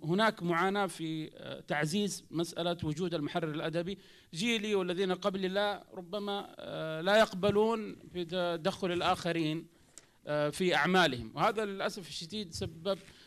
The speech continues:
أنه هناك أصبح في رداءة في النتاج. فلماذا لا، آه، يقوم المحرر بدوره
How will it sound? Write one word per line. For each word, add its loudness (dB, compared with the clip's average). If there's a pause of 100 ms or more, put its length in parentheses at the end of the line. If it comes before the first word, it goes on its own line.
(160)
أنه 0
هناك 0
أصبح -8
في -8
رداءة 2
في -6
النتاج. -4 (460)
فلماذا 6
لا، 6
آه، -6
يقوم 0
المحرر 2
بدوره 2